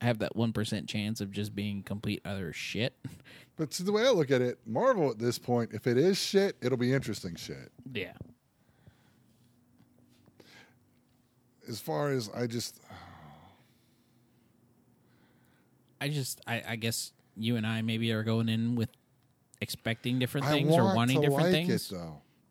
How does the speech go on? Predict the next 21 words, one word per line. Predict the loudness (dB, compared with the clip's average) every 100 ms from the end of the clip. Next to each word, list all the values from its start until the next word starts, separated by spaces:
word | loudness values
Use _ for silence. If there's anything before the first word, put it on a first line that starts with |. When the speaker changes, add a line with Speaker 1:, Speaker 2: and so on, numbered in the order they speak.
| _ -10
Speaker 2:
That's | -6 -4
my | -4
point. | -4 -6 -4
I | -8 -6
want | -2 -2 -2 -4
to | -4
like | -2 -2 -2
this. | -8 -8 -10 -12 -6
I |
Speaker 1:
Mm-hmm. | -6 -4
Speaker 2:
hope | -2 -4 -4
I | -6
do. | -4 -4 -2 -4 -8 _ _ _ _ _ _ _ _ _ _ _ _ _ _ _ _ _ _ _ _ _ _ _ _ _ -10
I | -6
don't | -6
think | -6 -4
I | -4
will. | -4 -6 -8 -14 _ _ _ _ _ _ _ _ _ _ _ _ _ _ _ _ _ _ _ _ _ _ _ _ _ _ _ _ _ _ _ _ _ _ _ _ _ _ _ _ _ _ _ _ _ -16
What | -10 -8 -2 -2
do | 0
you, | 0 0